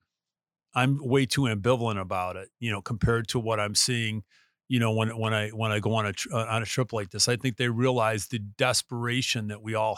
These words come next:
have and how we really need Jesus, and to see that is, um,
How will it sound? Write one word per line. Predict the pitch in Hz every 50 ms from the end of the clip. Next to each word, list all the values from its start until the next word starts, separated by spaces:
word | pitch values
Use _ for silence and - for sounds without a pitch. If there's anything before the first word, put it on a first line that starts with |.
| -
have | - 113 110 110 110 110 104 - _ _ _ _ _ _ -
and | 123 95
how | 95 123 123
we | 117 123 123
really | 120 131 131 127 120
need | 120 131 151 139
Jesus, | 107 101 98 101 98 92 95 101 95
and | 95 95
to | 92
see | 95 - - 120 113 107
that | 107 107 107 107 101 - _
is, | - 104 101 95 90 -
um, | 104 98 98 95 92 98